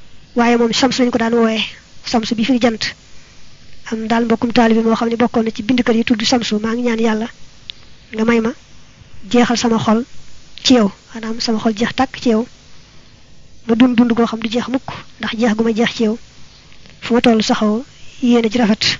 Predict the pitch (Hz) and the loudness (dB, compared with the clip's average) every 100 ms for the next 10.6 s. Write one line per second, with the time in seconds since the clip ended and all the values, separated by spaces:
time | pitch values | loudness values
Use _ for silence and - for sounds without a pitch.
0 | - - - - - - - - - - | -10 -20 -20 -20 -20 -20 -20 -20 -20 -16
1 | - - - - - - - 226 202 262 | -14 -14 -18 -20 -20 -20 -4 2 4 4
2 | - 254 247 254 254 247 - 240 233 226 | 4 2 2 0 0 -4 -2 -2 -2 0
3 | 240 240 240 220 247 - 226 247 - 220 | 0 2 2 2 0 2 2 2 -2 -4
4 | 220 254 240 220 208 - - - - - | 0 2 2 0 -2 -6 -20 -20 -20 -20
5 | - - - - - - 233 - 233 233 | -20 -20 -20 -20 -20 0 2 4 4 4
6 | 254 247 240 - 208 240 233 214 233 233 | 2 0 0 0 0 2 2 0 -2 0
7 | 240 233 226 220 247 - - - - - | 0 0 0 -4 -6 -18 -20 -20 -20 -18
8 | - - 254 214 240 233 233 - 233 233 | -2 0 2 2 2 2 4 2 2 2
9 | 220 214 247 233 220 220 208 - - 226 | 2 0 2 0 0 -2 -2 -2 -2 0
10 | 226 233 226 220 208 - | -2 -2 -4 -4 -4 -8